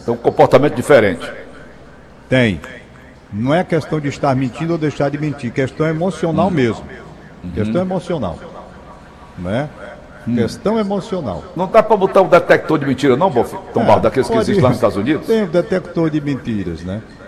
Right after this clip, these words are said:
Speaker 1: Ah.
Speaker 2: Mas é uma alteração, porque você vai fazer um depoimento na justiça, tem aquele clima da audiência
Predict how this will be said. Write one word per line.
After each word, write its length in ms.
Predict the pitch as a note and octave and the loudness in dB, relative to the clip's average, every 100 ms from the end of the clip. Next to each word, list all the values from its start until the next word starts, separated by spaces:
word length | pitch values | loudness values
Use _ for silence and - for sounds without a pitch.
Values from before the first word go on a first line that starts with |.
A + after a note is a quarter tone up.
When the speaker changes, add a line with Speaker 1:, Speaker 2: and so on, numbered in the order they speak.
| - - - - | -20 -20 -20 -6
Speaker 1:
Ah. 40 | |
Speaker 2:
Mas 380 | G#2+ C#3 D3+ - | -2 0 -2 -6
é 100 | - | -6
uma 160 | G#3+ B3 | -2 -2
alteração, 720 | A3 A3+ G#3+ F3 D#3 D3 C#3 | 0 0 0 0 0 -2 -2
porque 480 | D#3+ G#3+ A3+ G3+ C3+ - - - - | -2 0 2 2 2 -4 -16 -16 -8
você 240 | G3+ A3+ | -6 -2
vai 160 | A3+ G#3+ | 0 0
fazer 260 | F#3 C#3 | 0 -2
um 60 | E3 | -4
depoimento 680 | C#3 C3+ C#3 A#2 A#2+ A#2+ A#2+ | -2 -2 -2 -2 -2 -2 -4
na 120 | G#2 | -6
justiça, 600 | F#2 F#2 - C3 A2 - D#2+ - - | -4 -8 -8 -6 -6 -10 -16 -12 -6
tem 140 | G3+ | -4
aquele 460 | F3 - F3 D3 B2+ - - | -4 -2 -2 -2 -4 -6 -4
clima 320 | E3+ E3 C3+ | 0 0 0
da 100 | A#2+ | 0
audiência 800 | A2 F#2 A2 B2+ A#2+ - F#2+ | -2 0 0 2 0 -4 -10